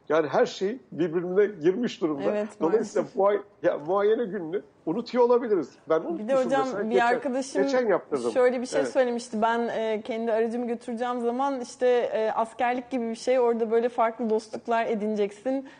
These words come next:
Speaker 2: Hazır ol gibi bir şey söylemişti.
Speaker 1: Tabii,
Speaker 2: E,
Speaker 1: tabii, muhabbet
Speaker 2: gerçekten
Speaker 1: ettik
Speaker 2: öyle yani.
Speaker 1: arkadaşlar.
Speaker 2: Çünkü bütün gününüzü <laughs> alan bir şey.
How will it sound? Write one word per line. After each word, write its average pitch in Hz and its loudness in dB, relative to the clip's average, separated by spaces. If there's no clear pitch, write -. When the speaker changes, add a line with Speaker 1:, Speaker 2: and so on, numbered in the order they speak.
Speaker 2:
Hazır 220 0
ol 202 4
gibi 214 -4
bir 226 -4
şey 233 0
söylemişti. 226 -4
Speaker 1:
Tabii, 170 2
Speaker 2:
E, - -6
Speaker 1:
tabii, 196 -2
muhabbet 143 -4
Speaker 2:
gerçekten 240 0
Speaker 1:
ettik 240 2
Speaker 2:
öyle 240 2
yani. 220 2
Speaker 1:
arkadaşlar. 196 -2
Speaker 2:
Çünkü 220 -2
bütün 262 -2
gününüzü 226 0
<laughs> - -2
alan 240 0
bir 240 -14
şey. 233 -8